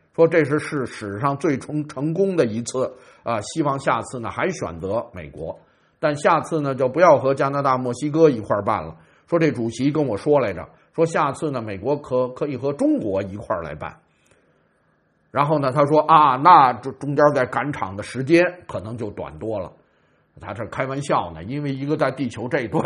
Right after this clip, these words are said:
<laughs> 一个在地球那端，他是在开玩笑呢。哎，我们和中国可以联手举办世界杯啊，不对吧？你昨天刚言之凿凿说中国干涉美国选举要办了你，结果你的解决方案是什么呀？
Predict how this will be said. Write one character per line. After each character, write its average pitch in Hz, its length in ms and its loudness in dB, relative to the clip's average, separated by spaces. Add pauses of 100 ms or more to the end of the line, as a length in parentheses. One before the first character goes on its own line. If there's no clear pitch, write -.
<laughs> 143 100 -12
一 190 80 -4
个 151 120 0
在 139 140 2
地 143 160 -4
球 110 220 -10
那 131 160 -4
端， 101 240 -8
他 127 120 -2
是 127 80 -6
在 120 140 -4
开 - 200 -10
玩 143 200 -10
笑 139 280 -8
呢。 - 80 -20 (420)
哎， 196 120 2 (140)
我 175 140 6
们 165 120 0
和 208 140 2
中 370 160 0 (120)
国 180 200 2
可 165 140 2
以 165 100 2
联 151 240 -2
手 151 200 0
举 107 180 -6
办 131 180 -2
世 135 140 -6
界 120 100 -2
杯 131 220 0
啊， 120 80 -4 (760)
不 160 200 -2
对 160 260 8
吧？ 76 320 -10 (580)
你 170 200 2
昨 185 340 8
天 170 340 0
刚 190 300 2
言 156 240 2
之 165 200 0
凿 156 200 4
凿 143 220 4
说 156 180 2
中 160 260 -2
国 151 200 2
干 160 280 -2
涉 143 200 0
美 104 180 -8
国 123 160 -2
选 139 280 -2
举 98 180 -8
要 127 140 0
办 120 300 0
了 87 100 -10
你， 82 260 -12 (560)
结 160 160 2
果 151 180 4
你 139 160 0
的 135 120 0
解 110 200 -4
决 117 180 -2
方 147 220 2
案 127 200 -2
是 98 180 -12
什 71 120 -14
么 71 80 -16
呀？ 80 120 -20